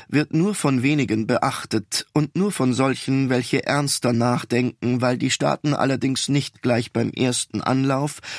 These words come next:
sondern ganz allmählich und gleichsam auf unsichtbare Weise dem Untergang anheimfallen.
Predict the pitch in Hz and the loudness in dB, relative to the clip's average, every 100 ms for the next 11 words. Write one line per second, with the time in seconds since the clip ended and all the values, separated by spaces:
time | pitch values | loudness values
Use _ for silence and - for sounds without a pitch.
0 | - 135 135 147 147 123 120 143 - 143 | -6 0 2 2 0 0 0 0 0 0
1 | 147 156 147 120 123 - 131 131 - 131 | 2 2 2 0 -2 -4 -2 -2 0 2
2 | 139 131 - 131 123 - 123 - 160 147 | 2 0 0 0 2 0 -4 0 0 2
3 | 117 120 - 120 117 107 117 123 123 113 | -2 -4 0 0 0 0 0 2 2 2
4 | 120 117 - - - 117 107 - 131 - | 0 0 -4 -16 -2 0 0 0 0 0
5 | 113 - 113 - - 101 113 107 95 - | -4 -2 -2 -2 0 0 0 -2 -2 -4
6 | 107 87 - | -4 -4 -6